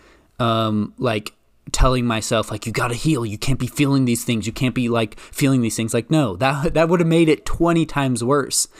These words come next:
'cause then I would have felt guilt and shame over being triggered. But as soon as I accepted and loved the triggers,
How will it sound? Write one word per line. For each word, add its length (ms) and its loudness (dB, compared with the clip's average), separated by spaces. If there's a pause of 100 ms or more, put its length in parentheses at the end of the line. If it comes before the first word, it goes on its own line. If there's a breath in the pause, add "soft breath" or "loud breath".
(220 loud breath)
'cause 140 2
then 120 4
I 80 0
would 160 2
have 80 -4
felt 300 -2
guilt 240 0
and 120 0
shame 440 0
over 200 0
being 220 0
triggered. 480 -2 (540 loud breath)
But 100 2
as 100 4
soon 200 2
as 120 2
I 300 2 (340)
accepted 640 2
and 220 -2
loved 240 0
the 80 -2
triggers, 720 -2